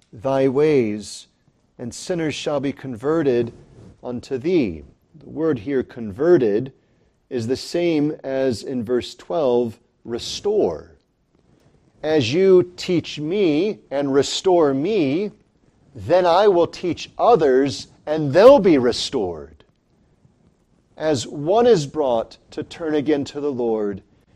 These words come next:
he's then made useful by God's grace, restored to the enjoyment of his salvation, equipped by the Spirit, and so on, to then be an instrument in the restoration of others.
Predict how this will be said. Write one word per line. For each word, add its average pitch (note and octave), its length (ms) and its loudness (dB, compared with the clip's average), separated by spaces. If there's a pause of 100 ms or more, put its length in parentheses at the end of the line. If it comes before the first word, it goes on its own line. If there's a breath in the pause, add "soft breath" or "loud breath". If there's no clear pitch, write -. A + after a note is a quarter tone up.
he's D3 280 -6
then E3+ 200 0
made D#3+ 240 0
useful F#3 540 0
by E3 180 2
God's D3+ 400 -2
grace, D#3+ 400 -2
restored G#3+ 640 6
to F3 100 -12
the E3 100 0
enjoyment G#3 580 2
of F3+ 100 2
his F3 140 -2
salvation, E3+ 640 -2
equipped A3+ 520 4
by F#3 180 2
the F3 100 0
Spirit, G3+ 640 4
and D#3+ 120 -2
so G3 360 0
on, F3 320 4 (380 soft breath)
to F3+ 120 0
then G3+ 300 4
be F#3 140 2
an E3+ 120 2 (120)
instrument E3+ 720 2 (220 soft breath)
in F3 140 -4
the F#3 100 2
restoration E3+ 840 2
of D3 120 -6
others. D3 800 -4